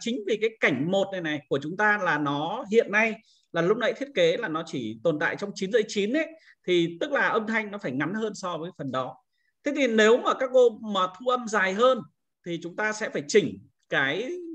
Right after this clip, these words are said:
cái, cái, à, kịch bản cho nó dài ra. Đây nhá. Nó chín giây, nếu mà chúng ta thu âm thử này, đây tôi thu âm thử này. Đấy. Xin chào các em đến với, à, bài tuyên truyền về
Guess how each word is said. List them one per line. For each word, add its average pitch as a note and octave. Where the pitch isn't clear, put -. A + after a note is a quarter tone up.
cái, D#3
cái, E3+
à, F#3+
kịch G3+
bản B2
cho D#3+
nó F3
dài D#3
ra. D#3+
Đây G3
nhá. A#3
Nó A3
chín B3
giây, C#4
nếu A#3
mà C#4
chúng G#3+
ta B3
thu C4
âm B3
thử G3+
này, E3
đây G3+
tôi G#3
thu A3
âm G#3
thử D#3
này. D3+
Đấy. C3
Xin A#3+
chào G3
các A3
em G#3+
đến G3
với, F#3
à, G#3+
bài E3+
tuyên A#3+
truyền E3
về D#3+